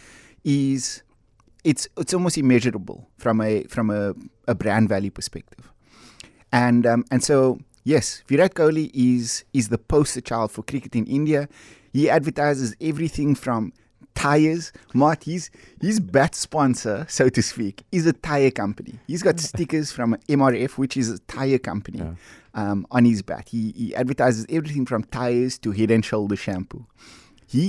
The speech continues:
Speaker 1: is the guy you go to if you want to move product in India and globally.
Speaker 2: Who, who is the poster child for, um, South African cricket that young kids listening at home now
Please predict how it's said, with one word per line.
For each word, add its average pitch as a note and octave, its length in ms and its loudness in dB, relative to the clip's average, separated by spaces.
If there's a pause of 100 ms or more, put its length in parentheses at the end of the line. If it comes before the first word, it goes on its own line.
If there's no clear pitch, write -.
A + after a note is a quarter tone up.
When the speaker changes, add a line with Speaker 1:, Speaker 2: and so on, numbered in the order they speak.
(120)
Speaker 1:
is C3+ 140 -2
the C3 80 2
guy B2+ 180 4
you A#2+ 160 4
go A2+ 280 4
to A2 220 -6
if G2+ 200 -8
you A2 100 -2
want G#2 140 2
to G2+ 60 0
move G2 240 -4
product F#2 400 -8
in - 120 -10
India F#2 320 -6 (460)
and C3 240 4
globally. B2+ 440 -2 (200)
Speaker 2:
Who, A3+ 380 4 (100)
who G3 280 -2
is E3 280 -4
the D3 100 -4
poster C3+ 440 -2
child G#2 520 0
for, F#2+ 800 -2 (160)
um, E2+ 340 0 (240)
South G2 260 0
African F#2 420 -4
cricket - 500 -6
that F#2+ 300 -4 (500)
young G2 380 2
kids - 420 0
listening F#2 420 -4
at E2+ 100 -4
home F#2 340 4
now F2+ 380 0